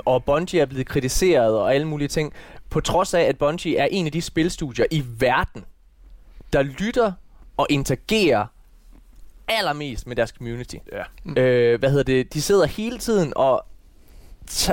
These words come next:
Speaker 1: øh, de ændringer, som community efterspørger, der går ikke særlig længe, så bliver de implementeret i spillet. Og
Speaker 3: Nej.
Speaker 1: s-, øh, og omvendt, hvis der er et eller andet, der ikke,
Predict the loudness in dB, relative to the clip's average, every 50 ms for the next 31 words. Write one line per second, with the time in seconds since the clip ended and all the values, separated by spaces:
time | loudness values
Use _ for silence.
0 | 2 0 0 0 0 -4 -2 0 0 0 -2 -2 -6 -4 -4 -4 -4 -6 -8 -6
1 | -4 -4 -2 0 0 0 0 0 -2 -4 0 2 2 2 0 -2 -10 -10 -4 -4
2 | -2 2 4 4 4 4 2 -2 -6 -6 -2 0 0 0 0 0 0 0 0 0
3 | 0 -2 -6 -4 -4 -2 0 0 -2 0 0 -2 -2 -2 -2 -2 0 0 0 2
4 | 4 4 4 2 2 0 0 0 0 -2 -6 -10 -10 -12 -8 -4 -2 -2 0 -2
5 | 0 2 4 4 4 6 4 4 4 2 2 2 0 2 2 0 0 0 -2 -2
6 | -2 0 2 2 4 2 2 2 0 0 0 -2 -4